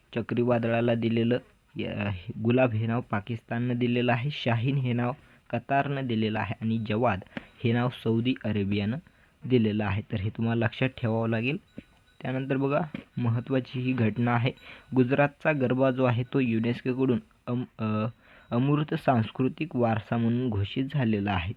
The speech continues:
तर अमूर्त, अ, अम-, अमूर्त, अ, सांस्कृतिक वारसा म्हणून काय घोषित झालंय? तर गुजरातचा गरबा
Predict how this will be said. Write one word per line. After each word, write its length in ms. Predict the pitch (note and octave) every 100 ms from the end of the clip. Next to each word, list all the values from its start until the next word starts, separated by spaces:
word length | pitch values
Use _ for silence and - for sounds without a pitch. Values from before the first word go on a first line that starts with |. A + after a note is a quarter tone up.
| -
तर 40 | A#2 -
अमूर्त, 580 | A2+ A#2+ C#3 C#3+ - - -
अ, 40 | G#2 G#2+ A2 A#2+
अम-, 200 | B2 A#2+ - -
अमूर्त, 480 | B2 C#3+ D3+ D3 C#3 - - - - - -
अ, 120 | A2+
सांस्कृतिक 680 | B2 A#2+ A#2 C3 C#3 - C#3
वारसा 320 | A#2+ A2 C3
म्हणून 300 | A#2+ A#2+ A#2+
काय 220 | A2+ A#2+
घोषित 300 | A#2 A#2 C3+
झालंय? 300 | A#2+ A#2 B2 -
तर 80 | D3
गुजरातचा 680 | C#3+ A#2+ G#2+ A2+ A#2 - C3+
गरबा 340 | A2 A2 G#2+